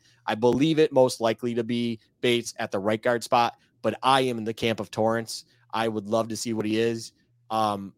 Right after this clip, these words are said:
I'm very, very excited to see his preseason game one be, to be kind of the first pro level tape he puts out there, because I'm expecting a lot out of him. I'm expecting him to be a big time talent, and I'm really, really, really rooting for him to kind of push that right guard position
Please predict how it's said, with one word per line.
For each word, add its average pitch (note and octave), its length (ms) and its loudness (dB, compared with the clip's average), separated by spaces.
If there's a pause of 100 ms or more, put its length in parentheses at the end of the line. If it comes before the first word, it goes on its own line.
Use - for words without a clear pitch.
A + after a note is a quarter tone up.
(160)
I'm A#2+ 140 0
very, C3 300 6
very A#2+ 220 0
excited A#2 400 -2
to G#2+ 80 -6
see A2+ 260 -6
his G#2+ 180 -6
preseason G#2+ 560 -8
game G2+ 240 -6
one G#2+ 360 0 (320)
be, A2 140 -6
to - 180 -4
be A2+ 180 -4
kind A2+ 220 -2
of G2 80 -8
the F#2+ 100 -8
first A2 360 -2
pro A2+ 180 2
level G#2+ 260 0
tape G#2+ 280 -6
he G#2+ 80 -12
puts G#2+ 260 -6
out A2 160 0
there, A2+ 280 0 (200)
because A2 240 -4
I'm G#2 140 -2
expecting A2 480 -6
a F2+ 80 -4
lot F#2+ 260 0
out A#2+ 160 0
of A2+ 80 0
him. B2 240 -2 (220)
I'm G#2 100 -4
expecting G#2+ 440 -6
him G#2+ 80 -8
to G2+ 80 -8
be G#2+ 160 -2
a G2 40 -4
big G#2 240 -6
time A2 220 -2
talent, A2 360 -2 (220)
and G#2 100 -4
I'm G2+ 160 -4
really, A#2 380 2
really, A2 340 0
really G#2 400 -2
rooting G#2 320 -4
for A#2+ 220 0
him A#2 140 -4
to A2+ 100 -8
kind G#2+ 200 -2
of F#2+ 120 -8
push - 300 -2
that G2+ 180 -2
right G#2 160 -8
guard A2 220 -4
position A#2+ 440 -4